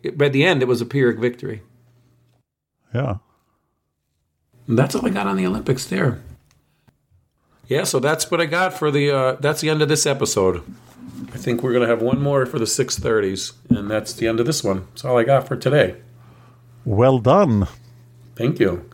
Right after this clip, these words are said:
Speaker 1: And you too, Dan, actually. Thank you. I know if, you know, a lot of times, you know, Dan's got millions of podcasts he does, and a lot of times I do a lot of the research, and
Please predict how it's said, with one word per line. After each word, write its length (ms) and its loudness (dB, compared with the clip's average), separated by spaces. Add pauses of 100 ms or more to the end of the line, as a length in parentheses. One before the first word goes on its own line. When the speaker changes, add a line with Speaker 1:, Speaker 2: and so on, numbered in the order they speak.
(180)
Speaker 1:
And 140 0
you 120 -2
too, 220 -2
Dan, 320 0
actually. 400 0
Thank 280 -2
you. 120 0
I 140 0
know 160 0
if, 120 -4
you 120 -4
know, 100 0
a 20 2
lot 200 0
of 80 -4
times, 340 -4
you 80 -4
know, 120 -4
Dan's 280 -2
got 240 2
millions 300 0
of 80 -6
podcasts 560 0
he 80 -4
does, 320 0
and 200 -8 (360)
a 40 -2
lot 120 2
of 60 -2
times 260 -2
I 80 0
do 140 -2
a 40 2
lot 140 2
of 60 -2
the 100 2
research, 500 0
and 320 -8